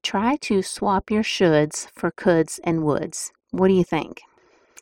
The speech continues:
Okay, so goals and resolutions, are they the same thing? Really, a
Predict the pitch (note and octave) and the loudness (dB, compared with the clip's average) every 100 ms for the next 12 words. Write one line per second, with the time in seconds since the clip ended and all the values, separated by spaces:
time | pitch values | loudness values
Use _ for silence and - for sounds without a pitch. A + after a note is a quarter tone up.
0 | _ G3+ - - - - G3 F3+ D#3 - | _ -4 -2 -4 -6 0 4 4 4 0
1 | G#3+ F#3+ G3 A#3+ C#4+ - A3+ F#3+ F3 F3 | 0 4 6 4 0 0 2 2 0 0
2 | D3+ - - - F3 - _ _ F3 F#3+ | 0 -4 -8 -6 -8 -8 _ _ -2 0
3 | G#3 G#3+ G3 E3+ E3+ E3+ - E3 D#3 D#3 | -2 -4 0 0 0 -4 -4 -4 -4 -4
4 | - D#3 - - _ _ _ _ _ _ | -6 -8 -8 -16 _ _ _ _ _ _
5 | _ G3+ A3 D4+ A#3+ D#3+ D#3 F3+ - - | _ 4 8 8 8 4 2 -2 -6 -8
6 | E3 E3 D#3+ D#3+ | -4 -2 -2 -4